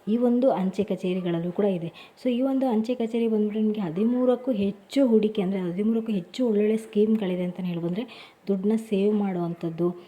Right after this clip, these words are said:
ಹಾಗೆ ಈ ಒಂದು ಸ್ಕೀಮಲ್ಲೇನೋ ನಿಮಗೆ ಎಕ್ಸ್ಟ್ರಾ ಜಾಸ್ತಿನೇ ಜಾಸ್ತಿ ಇಂಟ್ರೆಸ್ಟ್ ಇರೋಂಥ ಒಂದು ಸ್ಕೀಮ್‌ಗಳು ಕೂಡ ತುಂಬ ಇದೆ ಅಂತಾನೆ ಹೇಳ್ಬೋದು. ಹದಿಮೂರಕ್ಕೂ ಹೆಚ್ಚು ಯೋಜನೆಗಳು ಈ ಒಂದು ಪೋಸ್ಟ್ ಆಫೀಸಲ್ಲಿ ಸಿಗುತ್ತೆ.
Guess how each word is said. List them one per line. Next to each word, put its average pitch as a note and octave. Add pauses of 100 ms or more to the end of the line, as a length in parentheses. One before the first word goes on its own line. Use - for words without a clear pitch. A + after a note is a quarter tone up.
(140)
ಹಾಗೆ F#3+
ಈ G#3
ಒಂದು G#3
ಸ್ಕೀಮಲ್ಲೇನೋ G3
ನಿಮಗೆ F#3
ಎಕ್ಸ್ಟ್ರಾ -
ಜಾಸ್ತಿನೇ G#3
ಜಾಸ್ತಿ G#3+
ಇಂಟ್ರೆಸ್ಟ್ G#3+
ಇರೋಂಥ F#3+
ಒಂದು G3
ಸ್ಕೀಮ್‌ಗಳು F#3
ಕೂಡ G3
ತುಂಬ F3+
ಇದೆ E3
ಅಂತಾನೆ E3+
ಹೇಳ್ಬೋದು. D#3+ (360)
ಹದಿಮೂರಕ್ಕೂ B3
ಹೆಚ್ಚು G#3 (100)
ಯೋಜನೆಗಳು A3
ಈ G3
ಒಂದು A3
ಪೋಸ್ಟ್ G3+
ಆಫೀಸಲ್ಲಿ F3+
ಸಿಗುತ್ತೆ. E3